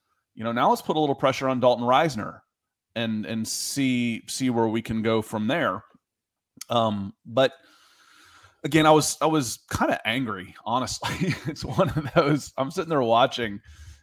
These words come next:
and Glasgow comes in and starts doing a job, and you're like, "What took so effing long?" You know, and, and part of that's my frustration with what I did growing up in the internet age, scouting football players. I mean, what do you know? You're not a coach. I know coaches make mistakes.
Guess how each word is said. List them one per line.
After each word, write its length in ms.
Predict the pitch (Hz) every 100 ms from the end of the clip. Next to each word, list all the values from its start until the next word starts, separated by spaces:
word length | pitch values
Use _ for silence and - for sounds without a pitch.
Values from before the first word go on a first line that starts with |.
| _
and 100 | 117
Glasgow 460 | 113 147 170 156 139
comes 300 | 143 139 127
in 140 | 165
and 100 | 135
starts 360 | - 139 131 -
doing 320 | 117 143 143
a 60 | 120
job, 460 | 107 123 147 135
and 80 | 123
you're 100 | 127
like, 340 | 131 123 - - _ _ _ _ -
"What 240 | 254 285 - _ _ _ -
took 320 | - 226 -
so 340 | - 165 143 -
effing 520 | 180 - - 208 190
long?" 540 | 180 185 160 110 87 - _ _ _ _ _ _ -
You 100 | 120
know, 180 | 131
and, 180 | 135 139
and 140 | - 151
part 200 | 196 208
of 40 |
that's 200 | 170 143
my 120 | 147
frustration 600 | 135 135 127 127 123 127
with 140 | 117 107
what 120 | 123
I 80 | 113
did 240 | 123 113
growing 280 | 110 117 117
up 140 | 120
in 80 | 113
the 100 | 110
internet 240 | 127 117
age, 380 | 110 110 101 -
scouting 480 | - - 120 123 117
football 340 | 107 120 113 107
players. 420 | - 101 95 95
I 40 |
mean, 100 | 101
what 160 | 147 240
do 60 |
you 100 | 165
know? 160 | 147 113
You're 180 | 107 151
not 140 | 147
a 60 | 117
coach. 380 | - 110 131 -
I 120 | 170
know 140 | 240 240
coaches 440 | - 160 - 131
make 220 | 131 113
mistakes. 680 | 117 - 90 80 - -